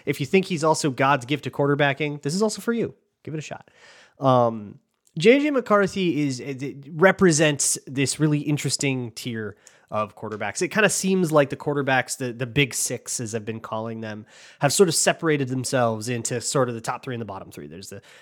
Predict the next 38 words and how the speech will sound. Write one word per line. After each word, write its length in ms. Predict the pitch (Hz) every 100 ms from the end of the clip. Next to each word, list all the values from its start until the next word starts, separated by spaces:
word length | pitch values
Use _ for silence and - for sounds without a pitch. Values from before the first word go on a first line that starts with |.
| -
the 60 | -
Caleb 260 | 160 156
Williams, 360 | 147 139 131 120
Drake 300 | 143 135 135
Maye, 220 | 123 120
Jayden 280 | 123 123 117
Daniels. 400 | 110 110 107 110
Those 200 | 196 208
guys 260 | 202 180
all 100 | 165
feel 260 | - 170 165
like 140 | 151
top 240 | 147 139 127
five 220 | 135 127
prospects. 560 | 123 117 - 120 113 117
If 80 |
you 80 | 117
want 240 | 120 135 127
one 120 | 127
of 80 | 120
them, 140 | 123
you 60 | 113
probably 240 | 123 123
have 100 | 120
to 80 | 117
trade 200 | 131 120
up 80 | 117
to 80 | 117
four 320 | 131 117 117
and 80 | 107
hope 200 | 120 113
they 100 | 107
don't 160 | 98
go 100 | 101
one, 180 | 95 92
two, 160 | 92 -
three, 280 | - - _
right? 280 | 107 117